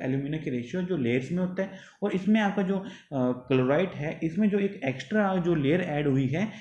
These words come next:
ये लेयर होती है, इसको बोलते हैं हम brucite।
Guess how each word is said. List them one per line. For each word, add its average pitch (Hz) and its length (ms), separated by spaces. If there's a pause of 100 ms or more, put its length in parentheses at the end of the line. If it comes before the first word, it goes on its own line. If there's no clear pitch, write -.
(160)
ये 208 300
लेयर 165 260
होती 131 240
है, 123 60
इसको 139 140
बोलते 120 280
हैं 156 60
हम 156 80
brucite। 123 680